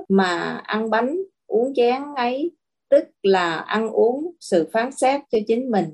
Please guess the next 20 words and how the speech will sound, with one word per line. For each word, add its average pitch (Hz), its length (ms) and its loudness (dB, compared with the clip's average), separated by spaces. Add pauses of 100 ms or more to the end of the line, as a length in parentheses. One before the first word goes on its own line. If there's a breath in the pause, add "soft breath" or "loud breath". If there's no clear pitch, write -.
(680)
Vì 196 180 6
lý 202 180 2
do 240 260 4
đó 214 380 0 (240)
mà 202 200 0
trong 240 200 0
anh 233 180 -4
em 233 340 -2
có 262 80 -4
nhiều 277 300 -2
người 175 440 -4
đau 214 220 0
yếu, 262 400 0 (340)
bệnh 170 260 0
tật 175 180 -4 (340)
và 175 140 -2
có 202 220 -4 (140)
lắm 233 320 -6
kẻ 147 300 0
ngủ. 185 400 4